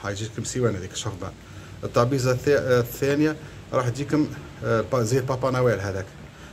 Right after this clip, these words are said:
هذا كل تمشي فيه، آه، تسمى شوفاج وسانيتير، هذوما تتحكم فيهم بالسخانه تاع الس-، تاع الشوفاج، واحده تزيد وواحده تنقص. كيما درك في ثمانين، ثمانين هي ياسر، درك نهبطها حتى لستين مثلًا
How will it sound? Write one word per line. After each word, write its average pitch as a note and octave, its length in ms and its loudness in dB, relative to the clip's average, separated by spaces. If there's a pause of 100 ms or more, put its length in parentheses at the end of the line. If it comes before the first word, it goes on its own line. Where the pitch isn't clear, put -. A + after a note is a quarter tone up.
(120)
هذا A#2+ 100 0
كل C#3 260 2
تمشي B2+ 220 -2
فيه، B2 220 -2
آه، G#2+ 540 4
تسمى A2+ 300 0
شوفاج C#3 400 0
وسانيتير، A#2+ 520 0 (640)
هذوما D#3 420 6 (260)
تتحكم - 380 -2
فيهم D3+ 300 2
بالسخانه D3+ 500 0
تاع C3+ 340 2
الس-، B2 360 -2
تاع A#2 120 4
الشوفاج، A2 440 -2 (480)
واحده A2+ 200 2
تزيد C#3+ 200 0
وواحده B2+ 220 4
تنقص. - 420 -2
كيما B2+ 140 6
درك - 140 0
في - 200 -8
ثمانين، C3 320 2
ثمانين C3 380 2
هي A#2+ 160 6
ياسر، G2 240 0 (100)
درك G#2+ 80 -4 (140)
نهبطها A2+ 320 -2
حتى B2 340 -4
لستين A2+ 360 -2
مثلًا F2+ 340 -6